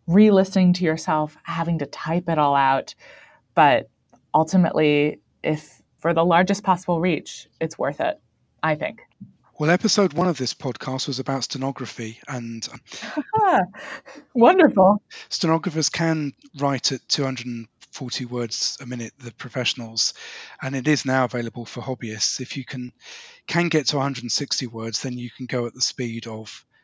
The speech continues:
Speaker 2: somebody speaking. But there is a learning curve with that. Hopefully we'll see more people take that up and be able to write faster.
Speaker 1: There was live captioners at Write the Docs, which,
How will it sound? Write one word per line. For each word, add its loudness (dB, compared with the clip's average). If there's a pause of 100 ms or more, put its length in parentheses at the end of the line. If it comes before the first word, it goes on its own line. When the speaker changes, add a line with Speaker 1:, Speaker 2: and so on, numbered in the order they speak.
(300)
Speaker 2:
somebody -4
speaking. -6 (840)
But -8 (420)
there -2
is -4
a -2
learning -2
curve -12
with -14
that. -8 (500)
Hopefully -2
we'll -6
see -4
more -6
people -12
take -10
that -10
up -14 (480)
and -16
be -6
able -6
to -6
write -6
faster. -8 (880)
Speaker 1:
There 8
was 4
live 6
captioners 0
at 0 (160)
Write -2
the -6
Docs, -2
which, -2